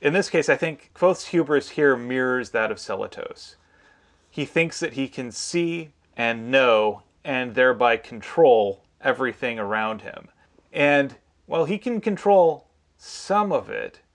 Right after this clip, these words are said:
and he can see some of it, it's the stuff that he can't see that really throws a wrench in the works. All of this was completely preventable. It was avoidable.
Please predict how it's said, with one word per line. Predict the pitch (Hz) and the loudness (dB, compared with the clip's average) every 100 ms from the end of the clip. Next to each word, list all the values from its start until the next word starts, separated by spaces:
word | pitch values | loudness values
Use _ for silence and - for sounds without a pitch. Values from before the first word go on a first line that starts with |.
| _ _ _ - | _ _ _ -8
and | 135 | -6
he | 147 | -4
can | 160 165 | -4 -6
see | 143 156 151 127 | -4 -4 -4 -8
some | - - - 170 180 | -12 -10 2 4 4
of | 127 104 | 2 0
it, | 101 - - | -4 -6 -8
it's | 139 - | -8 -8
the | - | -10
stuff | 135 - 175 165 | -12 -4 -4 -4
that | 165 | -8
he | 147 | -8
can't | 143 - 143 135 | -8 -8 -8 -8
see | - - 110 101 98 _ _ _ - | -10 -10 -8 -8 -10 _ _ _ -8
that | 113 117 - | -4 -2 -4
really | 110 117 113 110 104 - _ | -4 0 0 -2 -4 -12 _
throws | - 185 147 | 0 0 2
a | |
wrench | 135 160 165 | 0 0 -2
in | 120 | -6
the | 98 | -8
works. | 95 - - - - _ _ _ _ _ | -10 -16 -20 -20 -20 _ _ _ _ _
All | - 127 156 | 0 6 6
of | 151 | 6
this | 151 - | 2 -2
was | 143 | -8
completely | - 127 107 139 143 139 | -10 -14 -8 -4 -4 -4
preventable. | - 131 120 120 117 151 - _ _ _ - | -4 -2 0 0 -2 -6 -10 _ _ _ -10
It | 139 | -6
was | 151 143 | -4 -2
avoidable. | 139 170 185 147 92 85 | 0 2 4 2 0 -10